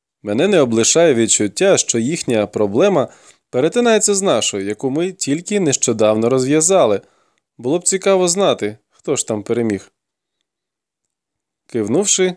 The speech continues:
Ганелон перехопив зручніше рукоять меча. «Що ж, якщо він більше нам, хм, не потрібен...» «Чекай, цей хлопчисько намагався вкрасти щось їстівне, так?»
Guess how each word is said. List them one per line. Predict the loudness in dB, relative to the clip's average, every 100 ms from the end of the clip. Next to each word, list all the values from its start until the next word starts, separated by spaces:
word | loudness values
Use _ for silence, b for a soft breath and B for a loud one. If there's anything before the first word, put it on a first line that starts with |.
| _
Ганелон | -4 -2 0 0 -2
перехопив | -2 -4 -6 0 0
зручніше | 2 0 0 -2 0 0
рукоять | 0 0 0 0
меча. | -2 -2 -2 -4 _ _ _ _ _ _ _ _ _ _ _ _ _ _
«Що | -14 -4 2 4 4
ж, | 0
якщо | -2 -2 -2 0 0
він | 0 0
більше | 0 0 0 0
нам, | 0 0 0 -4 -6
хм, | -6 -6 -6
не | -4 -2
потрібен...» | -2 -2 -2 0 2 2 0 0 -8 _ _ _ _ _ _
«Чекай, | -6 0 2 2 0 -8
цей | -8 -4 -2
хлопчисько | -2 -2 -2 -2 -2 -2 -2
намагався | -2 -2 -2 0 -2
вкрасти | -4 -2 0 0 -4
щось | -2 -2 -2
їстівне, | -2 -2 -2 0 -2 0
так?» | 0 0 -2